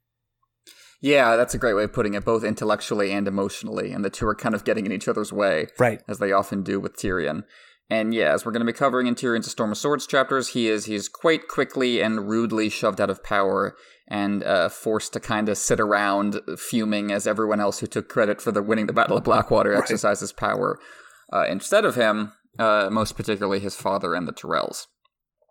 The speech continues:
Speaker 1: So in terms of relating it to the theme of the shadow on the wall, Tyrion is kind of, uh, too late, kind of, uh, arriving at the point. His few illusions and his privacies are being stripped away until he snaps.
Speaker 2: Tyrion's arc in Storm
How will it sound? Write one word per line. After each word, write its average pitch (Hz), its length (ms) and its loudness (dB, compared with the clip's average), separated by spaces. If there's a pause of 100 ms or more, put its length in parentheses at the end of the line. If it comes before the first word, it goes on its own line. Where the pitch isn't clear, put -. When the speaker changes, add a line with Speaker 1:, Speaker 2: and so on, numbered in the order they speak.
(260)
Speaker 1:
So - 120 -4
in 135 60 0
terms 170 260 -2
of 139 140 2
relating 131 380 4
it 110 100 -4
to 113 60 -12
the 107 100 -2
theme 107 360 -4
of 101 80 -4
the 104 80 -4
shadow 107 340 2
on 104 100 0
the 107 60 -2
wall, 117 440 2 (380)
Tyrion 135 340 2
is 113 100 -2
kind 120 240 0
of, 104 200 -2
uh, 110 100 -4 (220)
too 127 200 0
late, 104 500 -2 (480)
kind 104 220 -2
of, 98 140 -4
uh, 67 180 -2
arriving 95 460 0
at 85 80 -4
the - 80 -10
point. - 300 -6
His 98 100 -8
few 131 280 0
illusions 110 500 0
and 104 100 0
his 101 100 -6
privacies 104 680 0
are 104 80 -2
being 101 180 -4
stripped - 360 -6
away 85 320 0
until 101 240 -8
he 95 100 -6
snaps. - 560 -10 (960)
Speaker 2:
Tyrion's 143 500 4
arc 127 340 2
in 107 160 -4
Storm 107 760 4